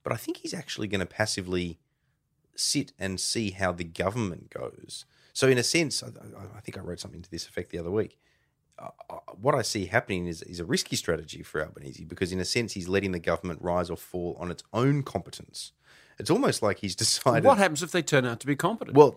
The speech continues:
Speaker 1: that's, that's the risk, isn't it? If they turn out to be competent, then, then they just get re-elected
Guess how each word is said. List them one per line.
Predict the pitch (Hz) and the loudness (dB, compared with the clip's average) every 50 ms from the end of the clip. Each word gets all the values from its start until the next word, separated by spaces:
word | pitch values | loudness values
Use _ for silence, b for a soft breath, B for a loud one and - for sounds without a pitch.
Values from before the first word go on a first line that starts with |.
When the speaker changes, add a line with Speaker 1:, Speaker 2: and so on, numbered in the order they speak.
| - - | 2 4
Speaker 1:
that's, | 113 120 - - - - - _ _ _ - | 4 4 4 2 -6 -8 -10 _ _ _ 4
that's | 107 127 - - | 6 6 6 4
the | - 120 | 4 4
risk, | 113 147 285 269 - - | 6 6 4 4 2 0
isn't | 196 247 180 107 | 0 0 -2 -4
it? | - - | -6 -8
If | - 110 | -4 0
they | - 113 | 2 4
turn | 101 120 127 123 | 4 6 6 6
out | 117 110 | 6 4
to | 104 95 | 2 0
be | 101 92 | -4 0
competent, | - - 147 180 131 98 90 98 104 104 | 2 2 2 4 2 0 0 -2 -2 0
then, | 104 101 101 101 101 98 95 _ _ _ _ _ _ _ _ _ - | 2 2 2 2 0 -2 -4 _ _ _ _ _ _ _ _ _ 2
then | 107 113 117 | 2 4 4
they | 104 107 127 135 | 6 4 4 4
just | 123 120 113 - | 4 0 0 4
get | - 143 151 | 4 4 4
re-elected | 123 131 160 170 151 190 208 - 101 - | 6 6 6 6 6 4 2 -2 -6 -12